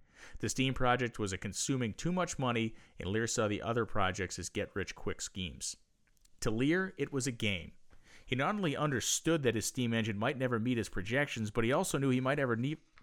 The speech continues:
come up with a decent steam engine. Basking in the hot media lights, however, was having fun with his money,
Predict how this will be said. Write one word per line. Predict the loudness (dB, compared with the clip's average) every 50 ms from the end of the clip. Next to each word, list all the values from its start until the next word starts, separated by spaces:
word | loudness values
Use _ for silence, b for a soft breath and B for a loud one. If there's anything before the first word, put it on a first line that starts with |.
| -8 -2
come | 0 2 2
up | 4 4
with | 4 4
a | 4
decent | 2 2 0 0 0 -2 -2
steam | -2 0 0 0 2 2
engine. | 0 0 -2 -4 -6 -8 -8 -14 -20 _ _ b b b b b b b 2
Basking | 4 6 6 6 4 2 2 2
in | 2 4
the | 4 4
hot | 6 4 4 6
media | 4 4 4 4 4 4
lights, | 4 4 2 4
however, | 4 4 6 6 6 6 4 4 2 0 -8 -18 -20 _ -20 -20 -6 -4
was | -2 0 2
having | 4 4 4 4 2 0
fun | 0 0 0 2 2
with | 2 0
his | 0 0 0 0
money, | 0 2 2 0 0 -2